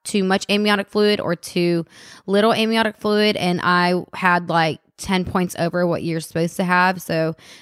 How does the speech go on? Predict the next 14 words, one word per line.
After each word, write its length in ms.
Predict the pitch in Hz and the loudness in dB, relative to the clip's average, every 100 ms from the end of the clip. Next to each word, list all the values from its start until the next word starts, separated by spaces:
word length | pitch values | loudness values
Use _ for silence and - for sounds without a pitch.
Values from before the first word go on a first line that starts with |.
| - | -2
that 120 | 233 | 0
means 200 | 240 226 | 0 0
I 60 | |
had 140 | 196 185 | 0 0
to 80 | 175 | -2
see 140 | 175 | -4
a 40 | |
high-risk 440 | 156 160 151 151 - | -2 -2 -2 -6 -2
doctor, 640 | 233 226 220 220 208 208 | 2 2 0 0 2 2
and 140 | 180 | 0
I 100 | 170 | -4
had 140 | 170 170 | -4 -4
all, 320 | 156 151 - - | -4 -6 -10 -8
like, 220 | 180 | -8